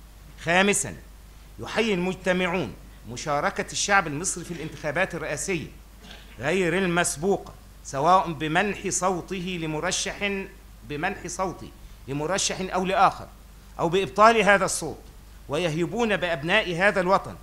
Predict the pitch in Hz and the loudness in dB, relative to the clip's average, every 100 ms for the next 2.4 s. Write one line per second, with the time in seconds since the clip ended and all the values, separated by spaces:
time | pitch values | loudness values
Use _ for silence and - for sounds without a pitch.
0 | - - - - 113 - 135 165 202 190 | -20 -20 -20 -18 -16 -10 -2 4 4 4
1 | 170 147 190 190 170 165 127 175 180 - | -2 -2 -2 -2 -2 -6 -4 -4 -4 -2
2 | 160 - 160 | -4 -2 -6